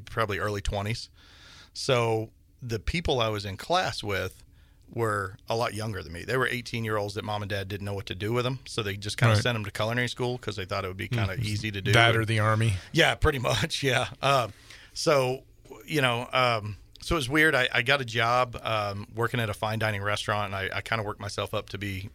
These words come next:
Speaker 1: pastry chef before I was even done with culinary school at that restaurant. So, um,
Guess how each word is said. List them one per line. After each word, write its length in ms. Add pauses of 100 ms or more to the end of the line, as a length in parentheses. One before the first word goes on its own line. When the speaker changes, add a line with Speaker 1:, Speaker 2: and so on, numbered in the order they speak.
Speaker 1:
pastry 300
chef 440 (640)
before 580
I 180
was 260
even 180
done 200
with 100
culinary 360
school 380
at 160
that 160
restaurant. 540
So, 320 (560)
um, 400